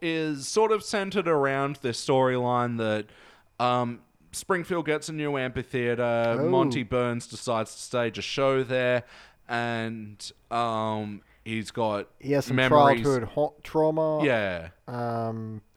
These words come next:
Speaker 1: And
Speaker 2: from
Speaker 1: concurrently in a B storyline, Homer tries to whip the plant into shape, and that's just
Speaker 2: Mm.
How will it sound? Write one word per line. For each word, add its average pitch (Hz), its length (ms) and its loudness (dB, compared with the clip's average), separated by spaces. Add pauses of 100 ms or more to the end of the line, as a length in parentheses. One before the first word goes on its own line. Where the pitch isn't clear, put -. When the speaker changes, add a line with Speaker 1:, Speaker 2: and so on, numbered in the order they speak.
Speaker 1:
And 135 140 4
Speaker 2:
from 120 120 2
Speaker 1:
concurrently 131 680 0
in 113 80 0
a 107 40 -4
B 104 260 -4
storyline, 101 920 -4
Homer 101 580 -2
tries 104 340 -2
to - 80 -14
whip 101 180 -6
the 95 60 -16
plant 143 360 -6
into 107 160 -6
shape, 107 360 -2
and 101 120 -6
that's - 440 -8
just 90 240 -8
Speaker 2:
Mm. - 260 -16